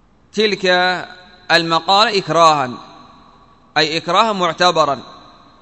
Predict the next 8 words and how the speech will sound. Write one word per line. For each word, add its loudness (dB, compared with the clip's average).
فمثل 0
هذا 2
لا 0
يقال 0
بأنه -2
قذف 2
فلان. 0
لماذا؟ -2